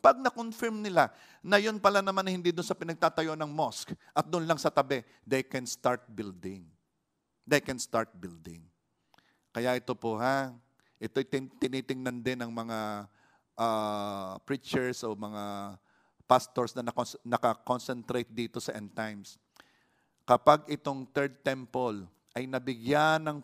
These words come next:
permit ng pagtatayo o pagbibuild, kapatid, hindi Jesus is coming soon, kundi Jesus is coming very, very, very soon.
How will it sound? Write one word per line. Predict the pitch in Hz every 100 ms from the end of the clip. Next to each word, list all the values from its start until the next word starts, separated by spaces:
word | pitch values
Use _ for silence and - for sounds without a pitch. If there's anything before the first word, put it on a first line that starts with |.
| _
permit | 160 147 156 165 - _ _ _ _ _ _ _ -
ng | 123 131 127 120 - -
pagtatayo | 135 127 117 - 123 123 127 143 143 -
o | 110 110
pagbibuild, | - 127 107 113 101 107 92 - - - _ _ _ _
kapatid, | 113 - 104 - 127 127 113 _ _ _ _
hindi | 131 123 123 131 135 127 - _ _ _ _ _ _
Jesus | 98 - 135 127 135 -
is | 131 -
coming | - 120 120 113
soon, | 104 - 104 92 90 _
kundi | - 110 107 117 110
Jesus | - 135 127 - 131
is | 117 -
coming | - 127 120 127 123 117
very, | 101 117 127 123 123 127
very, | 117 107 110 110 110 110 117
very | 113 98 110 98 98 98 98
soon. | - - 80